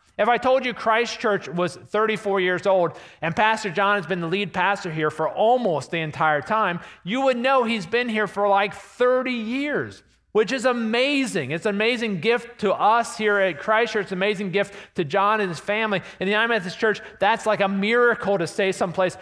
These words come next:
thirty years. Thank you, Pastor John, for that. That's,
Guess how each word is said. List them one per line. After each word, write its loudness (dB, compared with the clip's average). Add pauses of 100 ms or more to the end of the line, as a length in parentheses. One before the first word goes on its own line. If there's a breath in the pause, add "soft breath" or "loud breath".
(120)
thirty 2
years. 2
Thank -2
you, -6
Pastor 2
John, 2 (200 loud breath)
for 2
that. 2 (180)
That's, 0